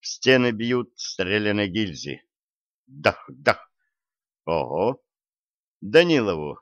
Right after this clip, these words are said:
не откажешь в умелом управлении лабиринтом. Удачно подобрав момент, он задействовал не только передние мишени, но и резервные,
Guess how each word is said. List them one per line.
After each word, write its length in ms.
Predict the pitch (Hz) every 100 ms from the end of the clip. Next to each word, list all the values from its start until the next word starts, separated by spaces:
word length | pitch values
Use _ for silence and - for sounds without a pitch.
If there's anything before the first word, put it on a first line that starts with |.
| -
не 160 | 101 131
откажешь 600 | 139 135 139 156 139 117
в 60 |
умелом 400 | 135 131 107 107
управлении 500 | 107 120 117 101 98
лабиринтом. 800 | 101 104 117 87 71 69 65 55 _ _ _ _ _ _ _ _ _ -
Удачно 500 | 127 135 113 110 110
подобрав 520 | 120 120 113 107 92
момент, 600 | 107 120 135 113 - _ _ _ _ 101
он 180 | 120
задействовал 720 | 92 117 117 123 107 113 110
не 140 | 113 117
только 360 | 170 160 110
передние 600 | 95 113 107 110 87 82 90
мишени, 560 | 98 - 175 139 98
но 180 | 101 143
и 160 | 170 170
резервные, 760 | 170 127 113 104 101 101 98